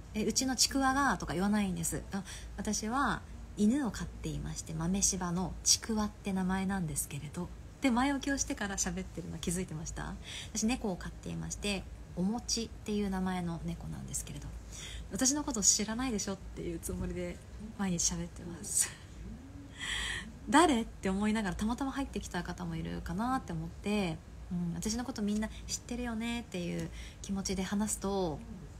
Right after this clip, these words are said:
初めましての方が、「え、誰、誰？あなたは誰？」ってなるかなって思って、「えっと、知ってます。みんな知ってるんじゃない？」<laughs>逆に知らない人っています？気づいてたよ。そう、だから、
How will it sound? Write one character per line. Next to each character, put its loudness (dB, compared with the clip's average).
初 6
め 4
ま 4
し 6
て 0
の 2
方 -4
が、 -4
「え、 0
誰、 0
誰？ -2
あ -2
な 0
た -6
は -4
誰？」 -2
っ -6
て -8
な 2
る -4
か -4
な 0
っ -2
て -6
思 -6
っ -8
て、 -10
「え -8
っ -2
と、 -6
知 2
っ 0
て -6
ま -4
す。 -8
み 0
ん 0
な -2
知 -4
っ -10
て -6
る -4
ん -6
じ -8
ゃ -6
な -6
い？」 -12
<laughs> -8
逆 2
に 4
知 2
ら 2
な 0
い -2
人 -6
っ -8
て -2
い -2
ま -4
す？ -4
気 6
づ 6
い 2
て 0
た -2
よ。 -4
そ -2
う、 -6
だ -2
か -2
ら、 0